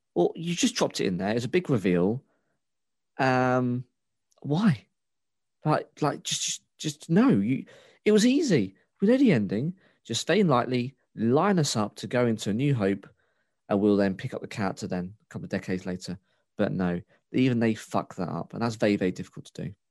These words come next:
'cause there's no ambiguity about where that character is going at the end of that film. So yeah, uh, there's plenty of them out there. I'm gonna dust off quite a few because there's quite a few endings that you just go, "Come on, guys, I've just sat through, I've invested all my time,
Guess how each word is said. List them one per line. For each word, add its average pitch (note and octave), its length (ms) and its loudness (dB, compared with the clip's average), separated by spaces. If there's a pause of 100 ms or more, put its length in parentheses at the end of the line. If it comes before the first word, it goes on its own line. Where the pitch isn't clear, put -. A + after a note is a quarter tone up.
(160)
'cause G#2+ 120 -2
there's G#2 140 0
no A#2+ 160 2
ambiguity G2+ 560 2
about F#2+ 260 0
where G2 140 0
that F2+ 140 -2
character F#2+ 500 -4 (400)
is F#2 160 -6
going E2+ 400 -2 (120)
at - 140 -10
the G2 80 -8
end F2+ 140 -6
of - 60 -12
that - 120 -12
film. F2+ 260 -12 (680)
So - 120 0
yeah, G#2+ 260 2 (260)
uh, B2 200 4
there's A#2+ 200 -4
plenty C3+ 560 0
of G2+ 160 -6
them G2+ 120 -2
out G2 180 -2
there. G2+ 200 -4 (420)
I'm A#2+ 260 2
gonna G#2+ 120 4
dust G2 300 -4
off F#2+ 100 -14
quite - 240 -6
a - 40 -10
few F2 340 -10
because - 180 -18
there's E2+ 80 -18
quite F#2 220 -6
a - 60 -8
few F#2 100 -8
endings F2+ 240 -6
that F#2 80 -8
you F#2 40 -10
just - 180 -14
go, F#2 200 -4 (600)
"Come F#2 340 -4
on, E2+ 160 -6
guys, F2 320 -4
I've G2 100 -4
just - 200 -4
sat - 300 -4
through, - 200 -6
I've A#2+ 60 2
invested C3+ 440 0
all C#3+ 160 2
my D3 200 2
time, C3 520 -4